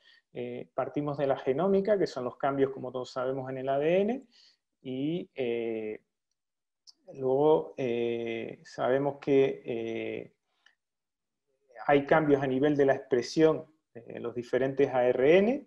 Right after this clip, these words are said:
en el transcriptoma, y que esto da lugar a, a, a la codificación de proteínas, que es el nivel de expresión y cuantificación de las mismas, ¿no? Y que esto es lo que va a dar lugar a nuestro, a metaboloma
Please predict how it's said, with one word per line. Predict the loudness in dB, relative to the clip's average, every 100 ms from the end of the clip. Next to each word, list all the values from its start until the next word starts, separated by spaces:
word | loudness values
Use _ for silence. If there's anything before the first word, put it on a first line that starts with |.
| _
en | -16
el | -16 -14
transcriptoma, | -12 -10 -10 -10 0 0 0 -6 _ _ -20 _ _
y | -4 4
que | 6
esto | 6 8
da | 8
lugar | 8 8 8 10
a, | 6
a, | 4 0 -2 -2
a | -4 -4
la | -4
codificación | -4 -6 -6 -2 -2 -2 -2
de | -2
proteínas, | 0 2 2 2 2 0 0
que | -2
es |
el | 0
nivel | 0 0
de | 0
expresión | -2 -2 0 0 -2 -4 -10
y | -6
cuantificación | -6 -6 -8 -6 -6 -8 -8 -10
de | -10
las | -10 -12
mismas, | -16 -18 -18
¿no? | -16 -14
Y | -12 -2
que | 0
esto | 4 4
es | 8
lo | 6
que | 8
va | 6
a | 8
dar | 6
lugar | 4 2 2
a | 2
nuestro, | -2 -6 -4 -4 _ _ _ _ _ -14 -14 -12
a | -12 -12 -16 -12
metaboloma | -2 2 4 6 8 8 6 0